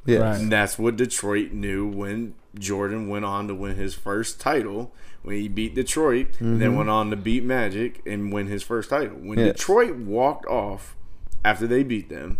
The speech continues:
Speaker 1: Yes.
Speaker 3: they didn't shake his hand.
Speaker 1: Right.
Speaker 3: The year before, though, Michael, you know, as it is, showed great sportsmanship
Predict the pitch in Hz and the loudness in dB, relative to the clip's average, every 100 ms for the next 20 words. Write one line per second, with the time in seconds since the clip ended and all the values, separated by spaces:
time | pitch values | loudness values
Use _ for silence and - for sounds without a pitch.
0 | - 107 98 - - - 98 98 80 71 | 4 6 4 0 -6 -6 -8 -8 -8 -10
1 | - 73 - - - 110 92 - - 104 | -10 -12 -14 -12 0 2 2 0 -6 -2
2 | 117 110 98 196 226 131 110 104 120 - | 2 2 2 6 6 6 4 0 -4 -12
3 | - - 101 123 151 147 147 - 110 107 | -20 -12 -2 0 2 2 0 -4 -6 -2
4 | 110 117 127 - - - 113 113 123 139 | -2 -4 -6 -18 -20 -8 -2 0 2 4
5 | 117 120 - - - - - - - 120 | 4 2 -4 -16 -20 -20 -20 -20 -4 2
6 | 117 110 117 101 131 123 101 92 98 104 | 2 4 2 0 -2 -4 -6 -8 -4 -6